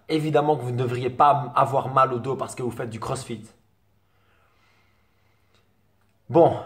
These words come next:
si vous avez mal au dos parce que vous faites du crossfit, il y a forcément un problème. Soit vous avez un problème de posture,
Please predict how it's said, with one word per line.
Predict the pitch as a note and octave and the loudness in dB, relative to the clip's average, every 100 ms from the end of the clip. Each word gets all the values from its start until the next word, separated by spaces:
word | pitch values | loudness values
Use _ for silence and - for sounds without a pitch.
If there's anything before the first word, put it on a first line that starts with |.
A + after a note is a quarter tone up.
| - | -14
si | - E3 | -8 -4
vous | E3 E3+ | 0 2
avez | E3 D#3 | 4 4
mal | D#3 E3+ | 6 6
au | D#3+ | 6
dos | D3 D3 | 4 0
parce | C3 - | -2 -6
que | |
vous | C#3+ | -6
faites | - C#3 | -4 -4
du | A#2 | -6
crossfit, | - C#3 - C#3+ - | -6 -6 -6 -12 -8
il | B2+ | -4
y | |
a | B2 | -4
forcément | - E3 D3+ - B2+ B2+ - | -2 0 0 -2 -2 -2 2
un | C3+ | 2
problème. | B2+ B2 A#2 - - - | 2 0 -4 -6 -8 -18
Soit | - - E3 | -18 2 2
vous | C3 B2 | 2 0
avez | A#2+ A#2 | 0 2
un | |
problème | A#2 - B2 A2 | 0 -2 -6 -6
de | G2 | -8
posture, | G2 - E3 - - C#3+ D3+ | -12 -4 -4 -2 -6 -4 -4